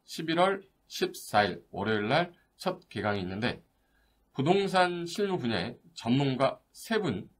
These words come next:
함께 전문가 양성을 목표로 분야별 최고 수준의 교수진이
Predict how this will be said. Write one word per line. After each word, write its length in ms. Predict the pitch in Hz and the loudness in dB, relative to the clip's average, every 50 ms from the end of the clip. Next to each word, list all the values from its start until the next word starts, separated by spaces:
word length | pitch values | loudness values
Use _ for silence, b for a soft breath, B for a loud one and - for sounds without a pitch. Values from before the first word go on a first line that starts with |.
| _ _ _ _ _ - | _ _ _ _ _ -6
함께 500 | 107 110 117 117 117 131 147 175 180 B B B B _ | -4 -4 -4 -4 -2 -2 -2 -2 -2 B B B B _
전문가 360 | - - 113 123 131 120 117 | -6 -2 0 0 2 2 2
양성을 400 | 104 92 95 98 92 - 101 104 | 0 0 -2 -4 -6 -6 -6 -4
목표로 600 | 92 85 82 82 - - 123 143 139 - - - _ b b b _ _ _ | -4 -6 -8 -8 -4 -2 0 2 0 0 -2 -10 _ b b b _ _ _
분야별 600 | - - 110 110 107 101 131 147 170 175 170 170 - _ _ | -10 -6 -4 -4 -2 0 0 2 2 0 -2 -6 -12 _ _
최고 300 | - - - 208 202 208 | -16 -6 -4 0 0 2
수준의 500 | 185 170 156 123 107 92 90 107 131 165 - _ _ | 0 0 -2 -4 -4 -4 -6 -6 -8 -10 -14 _ _
교수진이 580 | - 104 101 98 92 95 98 123 156 170 170 | -12 -10 -10 -10 -10 -8 -6 -4 -4 -4 -4